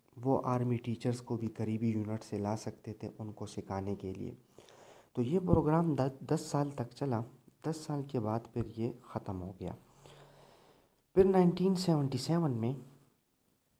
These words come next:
पह-, फर्स्ट टाइम जो है ना, पहली मर्तबा एमएससी के क्लासेस स्टार्ट हुए गोमल यूनिवर्सिटी डेरा इस्माइल ख़ान में जो है।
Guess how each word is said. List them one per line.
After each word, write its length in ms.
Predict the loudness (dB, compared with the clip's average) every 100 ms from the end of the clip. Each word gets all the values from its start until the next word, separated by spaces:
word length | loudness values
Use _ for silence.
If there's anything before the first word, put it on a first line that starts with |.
| _ _ _ _ _ -20 -20 -20 -20 -20 _ _ _ _ _ _ _ 2
पह-, 300 | 4 6 4 0 -14 -20 _ _ -10
फर्स्ट 400 | 0 0 0 0
टाइम 260 | 2 2
जो 100 | 2
है 200 | 2 2
ना, 120 | 0 0 -2 -4 2
पहली 200 | 4 4
मर्तबा 640 | 0 0 0 0 0 -4 -14 _ -20 _ _ -10
एमएससी 400 | -4 -4 -4 -6
के 180 | -2 -2
क्लासेस 640 | -2 -2 -2 -2 -4 -4 -14 _ _
स्टार्ट 400 | -16 -6 -4 -4
हुए 260 | -2 0 0
गोमल 480 | 0 0 0 0 0
यूनिवर्सिटी 580 | 0 0 -4 -6 -10 -12 _ _ _ _ _ -20 -20 -20 -20 -10
डेरा 260 | 0 2 2
इस्माइल 400 | 0 0 -2 -2
ख़ान 260 | -2 -2
में 200 | 0 -2
जो 100 | -2
है। 320 | -4 -4 -6